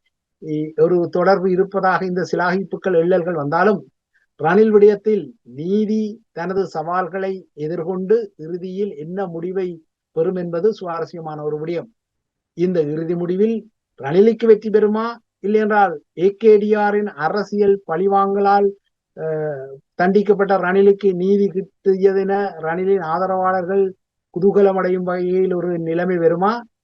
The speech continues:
இல்லையென்றால் ரணில் செய்த முறைகேடுகளுக்காக அவர் தண்டிக்கப்பட்டார் என அனுர தரப்பு சொல்லிக் கொள்ளும் அளவுக்கு நிலைமை வருமா என்பது ஒரு முக்கியமான கேள்வியாக உள்ளது. நீதி தேவதையின் கரங்களில் உள்ள தராசு பாரபட்சமற்றது எனவும்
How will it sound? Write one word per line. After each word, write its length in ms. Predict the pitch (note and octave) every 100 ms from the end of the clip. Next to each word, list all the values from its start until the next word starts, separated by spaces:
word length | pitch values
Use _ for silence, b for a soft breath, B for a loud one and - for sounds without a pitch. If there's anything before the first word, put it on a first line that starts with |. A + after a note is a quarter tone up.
| _
இல்லையென்றால் 640 | - F#3+ A3 G#3+ G#3 D#3+ - -
ரணில் 400 | C3+ E3 G#3+ A3
செய்த 520 | - G#3+ A3 A3 E3+ C3+
முறைகேடுகளுக்காக 1040 | C#3+ F3 F#3+ G#3 G#3 G3+ - G3+ G3 G#3
அவர் 340 | F3+ G3 E3+ - _ _ E3
தண்டிக்கப்பட்டார் 880 | F#3 G3+ G3+ G#3 G#3 F#3+ G3+ G3+
என 420 | F3+ G#3 G#3+ E3 - C#3
அனுர 400 | D3 F#3 G3 F#3+
தரப்பு 800 | F3 E3+ F3+ - G3 G3+ G3 - _ _ _
சொல்லிக் 360 | F3 F3+ G3
கொள்ளும் 340 | G3 F#3 F#3+ F3
அளவுக்கு 640 | D#3 F3 F#3 F3 G3+ G3+
நிலைமை 380 | E3 D#3 F3+ F#3+
வருமா 360 | E3+ E3 F3 E3+
என்பது 420 | D#3+ E3+ A#3+ A#3+
ஒரு 160 | E3 D#3+
முக்கியமான 460 | D#3 F3 E3 D#3+
கேள்வியாக 500 | D#3 D#3+ D#3 D#3 C#3
உள்ளது. 300 | C#3+ C#3 A#2 _ _ _ _ _ _ -
நீதி 280 | F#3 G3
தேவதையின் 480 | F#3+ F3+ E3+ E3 D#3+
கரங்களில் 460 | D3 D#3 E3 E3 D#3+
உள்ள 260 | D#3+ D#3 C#3+
தராசு 460 | C3+ D3+ D#3 F#3+ F#3 -
பாரபட்சமற்றது 920 | D3+ D3+ D#3 D3+ C#3+ D#3 C#3+ C#3 C3+
எனவும் 440 | C3 C3 G#3 A3+